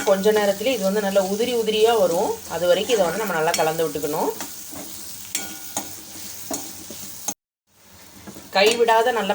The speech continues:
மிக்ஸ் பண்ணி இந்த அளவுக்கு பாருங்க. இப்படி இந்த போ-, இப்படி இந்த அளவு உதிரி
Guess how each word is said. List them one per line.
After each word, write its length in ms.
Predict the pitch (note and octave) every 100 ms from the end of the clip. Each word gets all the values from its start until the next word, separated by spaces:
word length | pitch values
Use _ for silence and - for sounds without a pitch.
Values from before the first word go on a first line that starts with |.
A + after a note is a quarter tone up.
| G3+
மிக்ஸ் 200 | F#3+ -
பண்ணி 240 | A3 G3+ C#4+ - - - - F#3
இந்த 120 | G3
அளவுக்கு 240 | G3 G#3+ G3+
பாருங்க. 260 | G3 F#3 A3 D4+
இப்படி 180 | A#3+ F3+ E3+
இந்த 140 | G3 F3+
போ-, 160 | F#3 F3
இப்படி 200 | E3 F3+ F3
இந்த 100 | F3+
அளவு 180 | G#3 G#3+
உதிரி 160 | F#3+